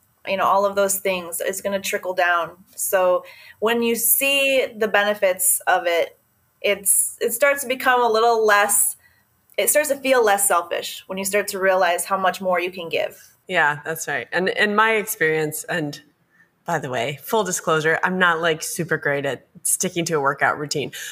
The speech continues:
Speaker 2: But on the mornings that I do, it's, like, even just twenty minutes, it's, like, this tiny little investment, and it makes such a difference.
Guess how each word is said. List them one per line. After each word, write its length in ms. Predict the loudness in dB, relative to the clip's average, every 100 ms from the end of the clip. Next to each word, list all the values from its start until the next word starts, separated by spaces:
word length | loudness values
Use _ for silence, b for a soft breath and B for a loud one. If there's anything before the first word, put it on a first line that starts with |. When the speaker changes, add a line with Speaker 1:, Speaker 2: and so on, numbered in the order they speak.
| B
Speaker 2:
But 120 | 2
on 80 | 4
the 80 | 4
mornings 560 | 2 2 2 0 0
that 200 | 2 2 2
I 140 | -2
do, 480 | -2 -2 0 0 0
it's, 180 | -2 -2
like, 180 | -2 -4 -4
even 340 | -4 0 0
just 260 | 0 -4 -4
twenty 320 | -2 -2 0
minutes, 640 | -2 -2 -2 -2 -6 -8 -10 B B B B
it's, 180 | -2 0
like, 200 | -2 -2
this 180 | -4 -4
tiny 640 | -4 0 2 2 2 2 0
little 440 | 2 0 2 2
investment, 840 | 0 0 -2 0 -2 -2 0 0 -4 -6
and 240 | -2 -2 -4
it 240 | -10 -8
makes 320 | -4 -2 -2 -2
such 220 | -2 -4
a 60 | -6 _
difference. 480 | -10 -8 -4 -4 -4